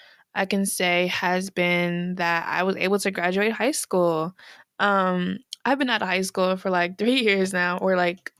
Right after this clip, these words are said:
two years now. I think it's two years now. Um, but that was a season of my life where I, I don't know how I graduated. I was never a dummy, of course, but, like, I was close to dropping out of high school.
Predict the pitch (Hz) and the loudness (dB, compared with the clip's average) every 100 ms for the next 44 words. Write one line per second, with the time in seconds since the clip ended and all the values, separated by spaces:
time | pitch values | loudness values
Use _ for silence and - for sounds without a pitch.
0 | - 247 269 294 285 302 294 - _ _ | -6 0 2 2 0 -2 -2 -6 _ _
1 | _ 220 254 208 196 - 185 175 175 185 | _ -2 -2 -2 -2 0 2 2 0 -2
2 | 165 165 175 - - - - - 196 190 | -2 -2 -4 -8 -18 -20 -14 -2 0 2
3 | 185 185 190 185 180 - _ _ - _ | 2 2 4 4 2 -6 _ _ -20 _
4 | _ _ _ 185 196 226 214 202 185 175 | _ _ _ -2 2 2 2 2 0 -2
5 | - - - 208 202 190 180 170 175 165 | -4 -6 -2 0 0 0 0 0 0 0
6 | 165 185 - - 175 170 - _ - 185 | 0 -4 -6 -4 -2 -2 -6 _ -2 0
7 | 196 185 180 175 180 - 226 240 196 185 | 0 0 0 -4 -8 -6 -2 0 2 2
8 | 180 185 185 185 190 190 196 190 190 196 | 0 0 0 2 2 2 2 2 2 -2
9 | 214 - - - - _ _ - 240 208 | -6 -14 -20 -20 -20 _ _ 0 2 4
10 | 196 190 180 170 170 175 170 175 - 175 | 2 2 0 0 0 0 -2 -6 -6 -4
11 | 175 180 - 180 175 165 185 - - 185 | -4 -4 -2 0 0 -2 -6 -12 -4 -2
12 | 196 185 175 185 - - - 180 - 190 | 0 0 -2 -6 -14 -8 -4 -4 -2 -4
13 | 165 165 165 170 170 175 180 - 170 170 | -4 -6 -6 -6 -6 -8 -8 -6 -4 -2
14 | 175 | -4